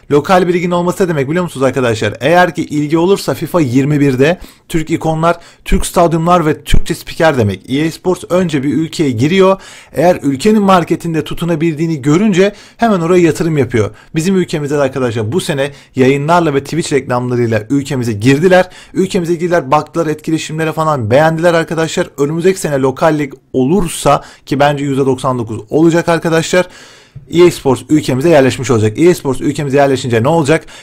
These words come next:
fifa yirmi birde Türkçe spiker, Türkçe ikon, Türk stadyumları her şeyi görebileceğiz. Çünkü E A Sports sadece para kazandığı yerden oynar. Bir sonraki konumuz arkadaşlar Barcelona'nın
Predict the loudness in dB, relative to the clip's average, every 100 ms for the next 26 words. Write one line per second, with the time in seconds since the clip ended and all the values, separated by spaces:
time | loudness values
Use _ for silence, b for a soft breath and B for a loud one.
0 | B -4 0 0 2 0 2 2 2 0
1 | -2 B B -8 -4 -4 -6 -8 -4 -4
2 | -4 -6 -8 -6 -6 -6 -8 -8 -8 -2
3 | -4 -2 -4 -6 -4 0 0 0 -2 2
4 | 2 4 2 2 0 -2 B B -4 -2
5 | 0 -2 -2 -2 -2 -2 -4 -4 0 0
6 | 2 2 0 0 0 0 0 2 2 0
7 | 0 -2 -4 -4 -6 -6 -4 -8 -12 -20
8 | -20 _ -8 0 0 2 0 -2 -4 -4
9 | -2 0 0 2 0 2 0 0 b b
10 | b b 2 2 4 2 2 2 -2 -6